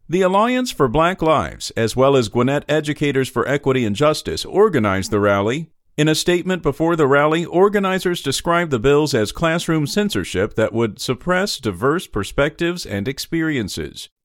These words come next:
Many conservatives have focused on banning critical race theory, a decades-old concept used typically in higher education to examine how racism has shaped society.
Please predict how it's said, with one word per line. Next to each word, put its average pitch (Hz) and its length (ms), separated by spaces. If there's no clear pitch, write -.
Many 160 300
conservatives 127 720
have 113 160
focused 147 420
on 123 200
banning 135 400
critical 147 400
race 139 320
theory, 87 420
a 107 120
decades-old 151 720
concept 160 600
used 151 380
typically 185 480
in 120 80
higher 147 360
education 143 720
to 147 120
examine 147 500
how 156 180
racism 131 600
has 131 160
shaped 101 320
society. 127 760